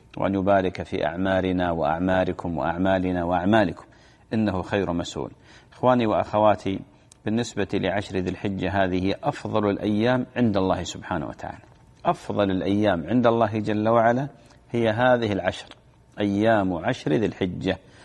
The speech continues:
ذلك أن الله جل وعلا أقسم بها في القرآن، قال سبحانه وتعالى: "والفجر وليال عشر". قال أهل العلم من أهل التفسير في وجه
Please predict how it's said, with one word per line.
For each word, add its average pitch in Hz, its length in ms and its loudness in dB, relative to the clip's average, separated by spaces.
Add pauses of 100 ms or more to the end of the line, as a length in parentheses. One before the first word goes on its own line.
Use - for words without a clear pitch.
(320)
ذلك 131 420 4
أن 113 240 -2
الله 117 300 2
جل 110 300 0
وعلا 107 420 2
أقسم 110 400 -2
بها 123 280 -2
في 98 120 -6
القرآن، 92 560 -2 (880)
قال 107 240 2
سبحانه 101 520 -2
وتعالى: 90 460 0
"والفجر 120 720 2 (400)
وليال 101 520 2
عشر". 73 260 -14 (420)
قال 113 240 6
أهل 95 300 -2
العلم 101 280 -4
من 90 220 -4
أهل 92 180 -4
التفسير 127 720 -2 (420)
في 101 180 0
وجه 98 420 0